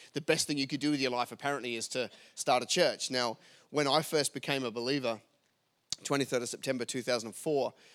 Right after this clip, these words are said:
everyone told me afterwards, "You've got this passion and this zeal. You sh-, you would make a great pastor." And every single time somebody said that to me, a little bit of me died, right? Because I could not think of anything worse.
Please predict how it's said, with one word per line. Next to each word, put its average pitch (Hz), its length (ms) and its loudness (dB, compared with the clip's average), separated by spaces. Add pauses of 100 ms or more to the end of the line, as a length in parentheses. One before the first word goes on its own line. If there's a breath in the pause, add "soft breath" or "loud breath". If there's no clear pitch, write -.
(280 soft breath)
everyone 147 360 2
told 160 320 4
me 120 180 2
afterwards, 123 520 -2
"You've 143 100 -6
got 170 120 2
this - 120 -6
passion 160 400 -2
and 131 100 -2
this 127 100 -4
zeal. 123 400 0
You 127 140 -2
sh-, 123 160 -6
you 143 100 -2
would 135 140 -2
make 135 180 -2
a 131 60 -6
great 139 340 -2
pastor." 110 500 -4 (400 loud breath)
And 127 140 0
every 156 200 2
single 160 280 0
time 139 380 0
somebody 135 320 -2
said 156 200 0
that 131 140 0
to 131 80 -2
me, 123 140 0
a 120 60 2
little 143 200 4
bit 135 140 2
of 120 40 -2
me 123 100 -2
died, 123 480 2 (460 soft breath)
right? 127 360 2
Because 143 420 4 (100)
I 143 220 6
could 151 240 -2
not 135 180 0
think 160 200 -2
of 135 100 -4
anything 143 420 0
worse. 135 480 4